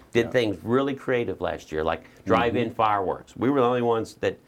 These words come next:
Speaker 1: shot fireworks last year, Fourth
Speaker 2: Yep.
Speaker 1: of July. We felt like it was
Speaker 2: Yep.
Speaker 1: important. Our residents
Speaker 2: Mm-hmm.
Speaker 1: wanted it. And let me tell you, they came out to watch the drive,
Speaker 2: Mm-hmm.
Speaker 1: drive, uh,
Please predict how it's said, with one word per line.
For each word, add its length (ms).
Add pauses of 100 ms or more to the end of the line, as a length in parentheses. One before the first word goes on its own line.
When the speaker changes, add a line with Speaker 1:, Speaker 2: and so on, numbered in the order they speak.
(120)
Speaker 1:
shot 260
fireworks 460
last 260
year, 100
Fourth 260
Speaker 2:
Yep. 120
Speaker 1:
of 60
July. 220
We 180
felt 240
like 220
it 120
was 140
Speaker 2:
Yep. 100
Speaker 1:
important. 480 (320)
Our 160
residents 520
Speaker 2:
Mm-hmm. 80
Speaker 1:
wanted 280 (120)
it. 40 (340)
And 100
let 100
me 100
tell 220
you, 140
they 160
came 320
out 260 (120)
to 80
watch 380
the 60
drive, 340
Speaker 2:
Mm-hmm. 200
Speaker 1:
drive, 460
uh, 220